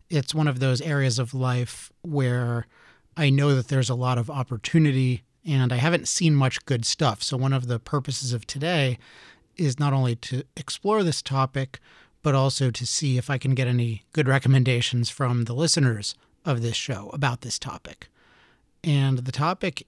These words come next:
is cultivating appreciation. And I want to get at what I mean by this with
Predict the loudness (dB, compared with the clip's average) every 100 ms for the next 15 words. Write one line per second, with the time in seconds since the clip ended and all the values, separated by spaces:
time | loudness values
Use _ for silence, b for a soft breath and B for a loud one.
0 | -6 0 2 2 0 -4 -8 b b -8
1 | -2 0 0 0 0 0 0 -2 -4 _
2 | -14 -6 -2 0 0 -4 -6 -6 -6 -8
3 | -18 -20 _ _ _ _ _ 0 4 4
4 | 4 2 2 0 -2 -6 -2 0 2 0
5 | -2 -4 b b b b b _ _ _
6 | -20 -12 -2 0 2 0 0 0 0 0
7 | 2 2 2 -2 -2 0 -2 -4